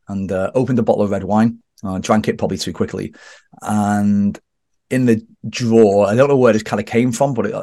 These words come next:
intuitively, I, I feel as a, you know, part of me knew that there's probably some answers in this book. And, uh, I opened the drawer, started turning the pages of a book that had been gifted to me about six months prior. And it's a fantastic book. I'd recommend it to anyone listening to this podcast. It's called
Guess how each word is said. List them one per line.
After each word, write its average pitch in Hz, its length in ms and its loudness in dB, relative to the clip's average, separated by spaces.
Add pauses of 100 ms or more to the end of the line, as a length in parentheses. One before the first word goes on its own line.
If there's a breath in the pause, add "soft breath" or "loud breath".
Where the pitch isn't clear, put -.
intuitively, 117 800 0
I, 101 220 0
I 98 60 -4
feel 101 280 -2
as 98 160 -2
a, 98 140 -2
you 101 80 -8
know, 95 120 -6
part 101 300 0
of 98 100 -4
me 101 140 0
knew 107 340 4
that 98 240 -4 (200)
there's 95 160 -2
probably 107 200 0
some 107 160 2
answers 107 380 -2
in 95 100 -2
this 92 160 -6
book. - 360 -2 (420 loud breath)
And, 104 160 0
uh, 101 160 2
I 120 100 4
opened 123 240 4
the 107 40 2
drawer, 104 460 0
started 123 400 -2
turning 107 240 0
the 92 80 -4
pages 104 360 -4
of 98 60 -4
a 85 80 -8
book 107 280 -2
that 101 100 -2
had 98 100 -10
been 95 180 -6
gifted 107 340 -4
to - 80 -2
me 101 60 0
about 98 200 -4
six - 260 -4
months 95 140 -6
prior. 98 420 -4 (400 soft breath)
And 107 80 -2
it's 113 100 -4
a 117 40 -4
fantastic 135 520 0
book. 101 200 -2
I'd 98 100 -2
recommend 107 360 2
it 104 80 -6
to - 120 -10
anyone 120 380 0
listening 98 260 -4
to - 80 -8
this 87 80 -8
podcast. - 560 -6 (380 loud breath)
It's 113 100 -4
called 113 240 2